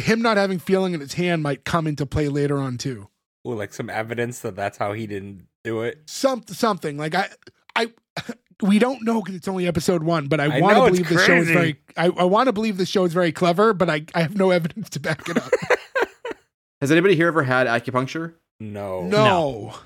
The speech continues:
Speaker 3: No, me neither.
Speaker 1: My mom is a fan of it. She, she had it done before. She actually recommended it to me not long ago.
Speaker 3: My wife had it, and she raved about it. I just, I can't be flat on a table that long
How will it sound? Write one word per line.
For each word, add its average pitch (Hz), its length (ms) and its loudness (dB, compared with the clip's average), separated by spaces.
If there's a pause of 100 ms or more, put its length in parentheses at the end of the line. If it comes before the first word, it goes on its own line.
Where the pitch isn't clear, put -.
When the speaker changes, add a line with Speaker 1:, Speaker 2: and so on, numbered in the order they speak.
Speaker 3:
No, 113 240 -4
me 110 120 -4
neither. 104 460 -6 (340)
Speaker 1:
My 160 100 -6
mom 233 240 2
is 285 80 0
a 220 80 2
fan 208 400 0
of 180 100 0
it. 123 200 -12
She, 185 320 -4
she 196 160 0
had 220 120 2
it 233 60 -6
done 202 140 0
before. 135 380 -6
She 127 120 -4
actually 208 240 -2
recommended 180 480 0
it 143 60 -8
to 143 80 -6
me 170 120 -2
not 147 180 -8
long 147 220 -6
ago. 101 300 -16 (340)
Speaker 3:
My 147 80 0
wife 160 240 2
had 123 200 -2
it, 110 80 0
and 107 120 -8
she 127 300 -4 (640)
raved 117 240 -2
about 87 260 -6
it. 82 240 -10 (400)
I 127 160 0
just, 127 200 -2
I 139 80 0
can't 123 340 -4
be 110 420 -2
flat 107 340 -4
on 98 80 -6
a 95 60 -8
table 90 320 -6
that 87 160 -4
long 90 420 -10